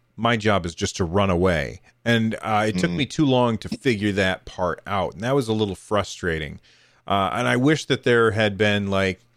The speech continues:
Speaker 1: I don't know, some kind of prompt that says, "You're wasting your time. You can't hurt this
Speaker 2: <laughs>
Speaker 1: person. Just run."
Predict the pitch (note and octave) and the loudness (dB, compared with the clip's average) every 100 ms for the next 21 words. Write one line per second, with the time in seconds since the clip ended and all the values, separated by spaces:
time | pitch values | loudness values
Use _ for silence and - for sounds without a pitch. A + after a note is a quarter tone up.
0 | _ _ _ _ - B2+ A2+ F#2+ F2+ - | _ _ _ _ -6 -2 0 -2 -2 -2
1 | C#3 C3+ C3 A#2 F#2 - A#2 A2+ G#2 G#2+ | -2 0 -2 0 -2 -4 0 0 0 -8
2 | - A2 G2 F2+ - _ _ - A#2+ C3+ | -2 0 2 0 -8 _ _ 0 4 6
3 | C#3 - B2 G#2+ G2 - G#2+ G#2+ G#2+ A2+ | 4 0 0 2 0 0 2 4 2 0
4 | A2+ - - G#2 - A#2+ A2+ A2+ - B2 | -2 -8 -4 -2 0 0 2 2 2 2
5 | A#2+ A2+ A2 G#2 A2+ A2+ G2+ - G2+ G2+ | 4 4 2 2 2 2 2 0 -2 -2
6 | - _ - F#2+ B2 - F#2+ F#2+ F#2+ G2+ | -8 _ -8 0 0 0 -4 0 2 2
7 | G#2+ B2 | 0 -4